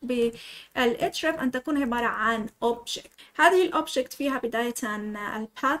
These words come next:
نيم الذي يجب، آم، أن يكون ال-، ال-، ال-، العنوان الرئيسي. فالعنوان الرئيسي لهذه الصفحة مثلًا، إذا كانت هذه الصفحة مثلًا يساوي articles، يساوي، آه، أو slash articles slash مثلًا،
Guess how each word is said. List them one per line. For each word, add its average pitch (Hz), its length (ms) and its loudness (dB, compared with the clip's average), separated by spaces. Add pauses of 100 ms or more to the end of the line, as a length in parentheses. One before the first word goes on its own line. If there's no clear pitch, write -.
نيم 339 360 -2 (380)
الذي 277 500 2
يجب، 302 520 0 (140)
آم، 233 480 0 (440)
أن 262 160 -8
يكون 269 540 2 (120)
ال-، 220 520 2 (480)
ال-، 226 420 0 (160)
ال-، 220 300 -6 (360)
العنوان 233 580 2
الرئيسي. 311 800 0 (440)
فالعنوان 233 420 0
الرئيسي 294 400 -2
لهذه 262 300 2
الصفحة 269 340 -2
مثلًا، 262 220 -4
إذا 233 80 -4
كانت 294 360 0
هذه 277 220 4
الصفحة 247 360 -2
مثلًا 240 460 -2
يساوي 247 500 2
articles، 320 680 0
يساوي، 233 640 0 (380)
آه، 233 60 2
أو 240 240 2
slash 254 320 2
articles 294 560 0
slash 226 420 2
مثلًا، 220 800 -2